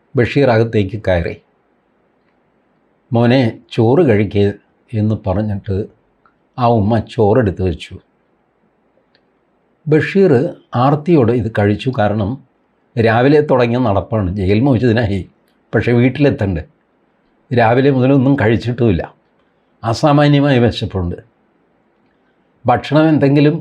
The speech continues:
ഉമ്മ തയ്യാറാക്കി തരും എന്നാണ് ബഷീർ പ്രതീക്ഷിച്ചത്, പക്ഷേ തയ്യാറാക്കി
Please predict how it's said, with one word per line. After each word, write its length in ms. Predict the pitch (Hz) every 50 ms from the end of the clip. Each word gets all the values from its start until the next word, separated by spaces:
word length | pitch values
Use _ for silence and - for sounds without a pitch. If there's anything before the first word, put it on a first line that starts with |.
| 139 127
ഉമ്മ 140 | 123 135 147 151 147 -
തയ്യാറാക്കി 520 | 131 113 110 120 143 147 147 147 147 147 160 156
തരും 180 | 143 135 143 143
എന്നാണ് 220 | 139 139 127 113 127 135
ബഷീർ 300 | 113 104 - - 120 104 110 110
പ്രതീക്ഷിച്ചത്, 640 | 92 87 104 95 - - 107 95 - - 98 95 127 - - _ _ _ _ _ _ -
പക്ഷേ 180 | 135 110 123 160 - - 120
തയ്യാറാക്കി 440 | 113 117 123 131 147 143 143 -